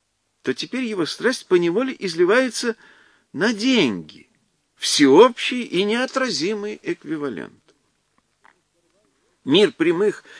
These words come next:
и ясных товарно-денежных отношений сорвал с нас покровы бытового нонконформизма. Раз репродукция «Разлагающаяся натурщица», вырезанная из журнала «Польша», больше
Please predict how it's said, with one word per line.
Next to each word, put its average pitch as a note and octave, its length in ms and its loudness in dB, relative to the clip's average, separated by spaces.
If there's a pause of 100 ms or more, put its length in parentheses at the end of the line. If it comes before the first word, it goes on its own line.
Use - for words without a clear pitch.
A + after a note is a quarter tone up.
(140)
и C#3+ 100 2
ясных D#3 580 2
товарно-денежных B2+ 920 0
отношений F3+ 480 -4
сорвал E3+ 540 6
с - 100 -6
нас F3+ 220 -2
покровы F#3 560 4
бытового D#3+ 560 2
нонконформизма. C3 1080 -4 (840)
Раз D#3+ 320 4
репродукция E3 1000 4 (300)
«Разлагающаяся B2 1500 0
натурщица», - 1120 -8 (400)
вырезанная F#2+ 640 -2
из F2 40 -10
журнала G2+ 400 -4
«Польша», G2+ 400 -4
больше B2 500 2